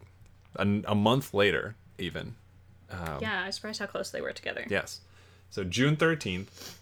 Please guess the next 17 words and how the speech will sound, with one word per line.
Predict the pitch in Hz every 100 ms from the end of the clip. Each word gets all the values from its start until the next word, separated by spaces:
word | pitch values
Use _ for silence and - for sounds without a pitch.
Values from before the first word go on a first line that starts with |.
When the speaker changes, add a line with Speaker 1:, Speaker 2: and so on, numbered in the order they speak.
| -
Speaker 1:
twenty, | 95 98 104
two | -
thousand | 104 113 127
and | 127
eight, | 98 90 -
we | 95
get | 90 92 87 92
The | 98
Incredible | 101 101 - - 147 165 - 80 - - - -
Hulk. | - - - - - - - - - - - -
From, | -
Speaker 2:
Was | 349 349
he? | 339 339 330 330 339 330 -
Speaker 1:
From, | - - - 104
from | 98 - - 110 107
Louis | 120 131 131
Leterrier, | 135 - 113 92 90 87